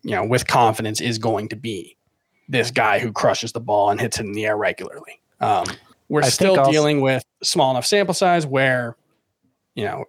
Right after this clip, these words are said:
Speaker 1: it, it could be that he gets there, but, you know, he started out on, in, in the spring hitting the ball in the air a lot, and the last, like, ten days to fourteen days have been a lot of ground balls, and so,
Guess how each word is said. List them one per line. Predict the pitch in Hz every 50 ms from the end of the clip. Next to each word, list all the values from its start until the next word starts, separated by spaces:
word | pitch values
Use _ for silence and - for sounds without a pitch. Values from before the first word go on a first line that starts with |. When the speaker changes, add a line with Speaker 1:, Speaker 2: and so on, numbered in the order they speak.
| _ -
Speaker 1:
it, | - 139 - -
it | 139 135 - -
could | - - 143 139 139 131
be | 151 160 160 160 165 160 - -
that | 165 165 151
he | 170 175
gets | 156 170 175 175 -
there, | - 208 202 208 220 208 - _ _ -
but, | 131 127 123 117 - - _ _ _ _ _ _ -
you | 120
know, | 120
he | 147
started | 131 - - 185 170 175 156 139
out | 143 147 151 151
on, | 143 143 - 143
in, | 147 143 - - -
in | 147 143
the | 131
spring | - - - 147 143 131
hitting | - 139 139 139
the | 127
ball | 123 135 127
in | 127 131
the | 123
air | 123 -
a | 120
lot, | 117 110 113 120 139 143 - _ _ _ _ _ _ _ _ _ _ _ _ -
and | 131 123 117 120 117 113
the | 123
last, | 120 120 120 120 113 - - -
like, | 131 117 107 - - -
ten | - - 135 131 120
days | 117 117 113 117 117 - -
to | - 120
fourteen | - 117 117 117 - - 127 117 113
days | 117 117 120 117 120 - _ _ _ _ _ _ _ _ _ -
have | - 131 135
been | 143 147 135
a | 135
lot | 127 131 131 131 131 131
of | 120 113
ground | - 127 117 113 113 104 104
balls, | 110 107 101 110 110 113
and | 120 123 -
so, | - - 123 117 113 117 120